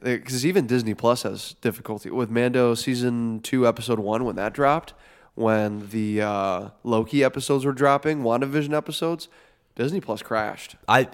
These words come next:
Speaker 2: I think H B O knows how to handle that, though,
Speaker 1: Yeah.
Speaker 2: because it, they had the mega hit Game of Thrones.
Speaker 1: They're a much
Speaker 2: And
Speaker 1: more premium ser-,
Speaker 2: Yeah,
Speaker 1: uh,
Speaker 2: yeah.
Speaker 1: service.
Speaker 2: They've been doing quality stuff for forever. But, yeah, is there anything else that you wanna highlight before we wrap up and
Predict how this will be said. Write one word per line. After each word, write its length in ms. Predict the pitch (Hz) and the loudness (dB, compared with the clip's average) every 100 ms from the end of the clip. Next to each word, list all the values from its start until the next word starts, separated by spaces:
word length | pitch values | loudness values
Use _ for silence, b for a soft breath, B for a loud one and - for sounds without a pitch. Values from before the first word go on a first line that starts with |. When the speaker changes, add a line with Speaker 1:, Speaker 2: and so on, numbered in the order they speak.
| - | 2
Speaker 2:
I 120 | 131 | 4
think 200 | 147 170 | 4 2
H 260 | 127 139 - | 4 2 4
B 60 | 123 | 2
O 80 | |
knows 240 | 107 98 90 | 4 2 0
how 100 | 95 | -4
to 80 | 85 | -6
handle 300 | 82 80 85 | -6 -6 -6
that, 220 | 82 - | -6 -6
though, 160 | 85 | -4
Speaker 1:
Yeah. 100 | - | -4
Speaker 2:
because 260 | - 90 - | -6 -10 -10
it, 140 | 90 - _ | -10 -12 _
they 180 | 101 107 | -4 -2
had 120 | 104 101 | 0 -2
the 80 | |
mega 300 | 101 104 92 | 2 2 2
hit 360 | 87 92 85 - | -2 -4 -6 -6
Game 200 | 90 85 | -6 -6
of 80 | 82 | -6
Thrones. 400 | 85 - 85 - | -8 -10 -10 2
Speaker 1:
They're 160 | 123 | 4
a 40 | 135 | 6
much 180 | 139 135 | 4 4
Speaker 2:
And 60 | |
Speaker 1:
more 100 | 139 | 0
premium 400 | 123 131 120 107 | 0 0 0 0
ser-, 180 | 104 95 | -2 0
Speaker 2:
Yeah, 200 | 92 82 - - | 0 0 -6 0
Speaker 1:
uh, 140 | 110 | 0
Speaker 2:
yeah. 40 | 101 | 0
Speaker 1:
service. 400 | - 113 101 - | -2 -4 -4 -8
Speaker 2:
They've 140 | - 113 | -2 0
been 120 | 110 | 2
doing 440 | 113 107 95 87 - - - | 2 2 0 -8 -18 -20 -2
quality 440 | 127 107 101 92 | 2 4 2 -2
stuff 300 | - 92 85 | -4 -6 -6
for 180 | - 85 | -8 -8
forever. 580 | - - 80 - - - b b b b | -8 -8 -8 -8 -12 -20 b b b b
But, 320 | - 104 - - _ - | -2 0 -2 -12 _ -4
yeah, 240 | 110 - | -2 0
is 100 | 98 117 | -2 -2
there 120 | - - | -4 -2
anything 440 | - 151 180 190 156 | 2 4 4 2 0
else 300 | 151 120 - | -2 -6 -6
that 200 | 98 98 | -6 -2
you 100 | 107 | 2
wanna 300 | 110 101 90 | 2 2 0
highlight 480 | - 117 113 90 82 - - _ _ _ _ _ _ - 131 135 | 0 2 2 0 -6 -16 -20 _ _ _ _ _ _ -20 -20 -16
before 220 | - 117 | 0 2
we 80 | 113 | 2
wrap 280 | 98 95 101 | 0 -2 0
up 200 | 107 107 | 0 0
and 220 | 90 - | -2 -8